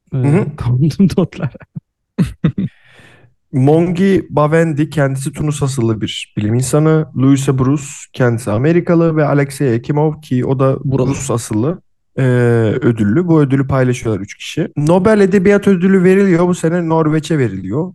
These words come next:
Speaker 2: Ama Norveç'te şimdik, evet, nefesimi aldım ve okuyacağım. Allah'tan çok kolay. John Fosse. Söylenemeyeni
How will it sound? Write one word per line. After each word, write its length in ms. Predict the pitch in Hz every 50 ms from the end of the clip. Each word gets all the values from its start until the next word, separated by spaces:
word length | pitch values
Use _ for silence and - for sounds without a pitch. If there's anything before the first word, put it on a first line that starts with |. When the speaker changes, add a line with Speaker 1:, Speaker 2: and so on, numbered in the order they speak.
| _ _
Speaker 2:
Ama 380 | - 165 196 190 175 180 180
Norveç'te 880 | 170 165 170 175 180 175 170 170 156 147 147 - - 135 143 160 165 - - -
şimdik, 720 | - - - 160 156 143 131 147 139 139 - - - - - - - - - - - - - - _ -
evet, 280 | 147 139 123 117 123 -
nefesimi 420 | 147 147 - 151 139 139 139 127 117
aldım 460 | - 143 151 156 156 160 165 165 147
ve 220 | 147 151 151 - -
okuyacağım. 500 | 147 143 - 151 139 120 131 113 107 104 - _ _ _ -
Allah'tan 440 | 131 139 135 143 143 139 139 151 147
çok 240 | - - 143 131 -
kolay. 280 | - 113 98 82 - - _ _
John 240 | - 135 143 151 156
Fosse. 500 | 151 147 - 123 117 120 - - 98 80 - _
Söylenemeyeni 1300 | _ - - - - 139 131 139 135 135 151 151 160 165 156 147 165 160 151 135 131 127 127 143 160 170